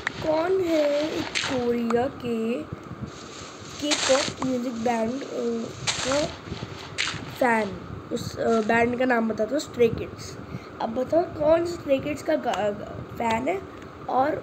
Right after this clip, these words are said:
मुझे बताओ, उनके लेटेस्ट कोई तीन गाने बताओ उनकी ऑर्डिनरी एल्बम से। ओके,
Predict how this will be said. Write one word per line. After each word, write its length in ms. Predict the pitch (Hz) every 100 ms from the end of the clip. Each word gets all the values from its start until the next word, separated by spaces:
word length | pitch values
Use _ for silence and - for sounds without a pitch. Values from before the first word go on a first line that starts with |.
| -
मुझे 320 | 247 247 294
बताओ, 340 | 254 240 277 277
उनके 340 | 240 - 285
लेटेस्ट 640 | 285 247 240 - 311 - -
कोई 220 | 311 330
तीन 520 | - - 359 381 339
गाने 260 | 269 247 214
बताओ 460 | - - - -
उनकी 380 | 254 - 311 302
ऑर्डिनरी 760 | - 233 254 240 285 254 269 269
एल्बम 460 | 226 220 - 220
से। 240 | 226 - - - - - - - - - - - - - - - -
ओके, 260 | - 320